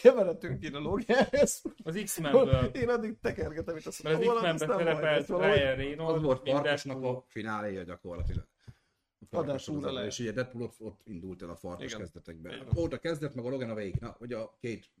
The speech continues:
Speaker 3: végpontot így említsük.
Speaker 2: Mert ugye a farkas kezdetekben ugye ott nem egy szert kapott, ugye Ryan Reynolds,
Speaker 1: Hanem
Speaker 2: hanem
Speaker 1: adamantiumot.
Speaker 2: hanem
Speaker 3: Ott
Speaker 2: ugye
Speaker 3: hogy,
Speaker 2: össze,
Speaker 3: ott nem tudom, hogy hogy
Speaker 2: össze
Speaker 3: lett.
Speaker 2: lett lopkodva a mutánsoknak a sejtjei, és úgy
Speaker 3: Ja,
Speaker 2: kutymákolták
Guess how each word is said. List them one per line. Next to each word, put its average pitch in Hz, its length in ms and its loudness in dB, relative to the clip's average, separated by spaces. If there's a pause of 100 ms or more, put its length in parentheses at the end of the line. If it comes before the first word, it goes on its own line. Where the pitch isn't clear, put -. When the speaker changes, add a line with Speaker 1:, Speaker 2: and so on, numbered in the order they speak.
Speaker 3:
végpontot 95 520 -10
így 87 100 -10
említsük. 165 200 -2
Speaker 2:
Mert 156 140 -2
ugye 147 160 -2
a 139 160 0
farkas 143 380 -4
kezdetekben 165 680 -6
ugye 147 200 -8
ott 143 80 -8
nem 151 120 -4
egy 131 120 -4
szert 127 400 -8
kapott, - 420 -10 (220)
ugye 127 500 -6 (1000)
Ryan 127 340 -8
Reynolds, 147 580 -4
Speaker 1:
Hanem 135 220 -4
Speaker 2:
hanem 127 280 -8
Speaker 1:
adamantiumot. 131 720 -8 (480)
Speaker 2:
hanem 143 200 -4
Speaker 3:
Ott 190 60 0
Speaker 2:
ugye 156 140 2
Speaker 3:
hogy, 311 120 0
Speaker 2:
össze, 196 140 2
Speaker 3:
ott - 60 0
nem 214 100 0
tudom, 117 160 -4
hogy 120 120 -6
hogy 147 120 -4
Speaker 2:
össze 139 160 0
Speaker 3:
lett. 147 100 -6
Speaker 2:
lett 143 160 -2
lopkodva 143 420 -4
a 139 40 -2
mutánsoknak 127 680 -10
a 127 420 -6 (160)
sejtjei, 120 600 -8
és 127 160 -8
úgy 123 220 -12
Speaker 3:
Ja, - 60 -20 (260)
Speaker 2:
kutymákolták 147 500 0